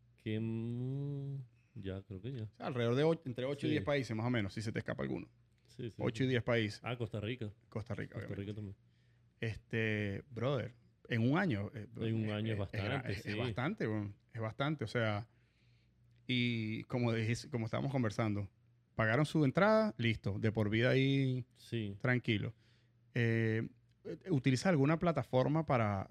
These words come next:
Speaker 2: o tienes tu propia plataforma para, para la educación?
Speaker 1: Sí,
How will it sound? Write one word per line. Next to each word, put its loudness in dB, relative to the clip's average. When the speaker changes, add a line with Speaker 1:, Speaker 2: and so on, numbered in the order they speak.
Speaker 2:
o -2
tienes 0
tu 2
propia 2
plataforma 0
para, -2
para -2
la -2
educación? -8
Speaker 1:
Sí, -4